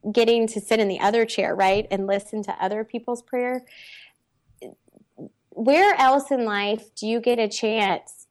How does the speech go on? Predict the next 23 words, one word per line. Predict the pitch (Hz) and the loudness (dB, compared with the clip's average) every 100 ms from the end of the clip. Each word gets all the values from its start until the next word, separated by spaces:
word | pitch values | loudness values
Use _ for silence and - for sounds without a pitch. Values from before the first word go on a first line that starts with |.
| - | -10
to | - 233 208 190 196 | 2 4 4 2 -2
deeply | 214 226 233 240 220 202 - _ _ 220 214 _ | -2 -2 2 2 2 -2 -6 _ _ -10 -10 _
share | - - - 220 226 214 | -12 -6 2 4 4 2
about | 202 196 175 - | 0 0 -2 -2
your | 190 | -4
prayer | 190 196 262 | 0 2 2
life, | - - - - _ _ _ _ _ _ _ | 0 -6 -10 -16 _ _ _ _ _ _ _
you | 240 233 | -2 2
know, | 202 208 226 | 4 4 4
and | - 226 214 | 4 0 2
really | 240 254 247 226 | 4 4 2 0
have | - 226 233 | -2 -2 -2
somebody | 233 233 226 214 202 202 196 | -2 -2 2 2 2 0 0
whose | 240 220 | 0 0
sole | - 233 240 254 | 0 4 4 4
purpose | 233 - 240 226 190 190 - | 0 -2 0 2 0 -2 -2
is | 196 185 170 185 - | 0 0 -2 -6 -8
to | 226 | -6
help | 196 208 208 208 | -2 2 2 2
you | 233 247 247 - 208 | 2 4 4 2 -8
grow | 202 202 196 | 0 4 4
in | 196 202 | 2 0
God? | 196 254 143 - - | -2 -2 -4 -6 -12